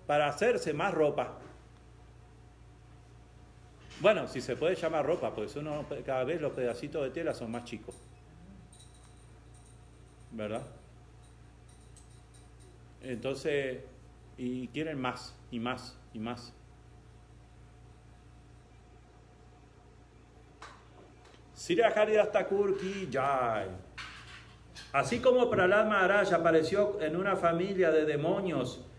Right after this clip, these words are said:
y Hanuman apareció como un mono, Srila Haridas Thakur apareció en una familia de casta baja. Haridas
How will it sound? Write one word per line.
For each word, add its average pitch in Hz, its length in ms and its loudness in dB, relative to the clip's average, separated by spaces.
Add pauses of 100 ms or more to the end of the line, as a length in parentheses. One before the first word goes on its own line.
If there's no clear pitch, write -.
(180)
y 156 240 0
Hanuman 185 440 2
apareció 156 600 2
como 175 240 2
un 196 100 -2
mono, 156 520 2 (260)
Srila 240 360 0
Haridas 214 720 4
Thakur 180 640 8
apareció 165 760 4
en 170 140 4
una 208 180 2
familia 170 840 4 (140)
de 143 200 0
casta 190 460 4
baja. 160 560 2 (540)
Haridas 208 800 4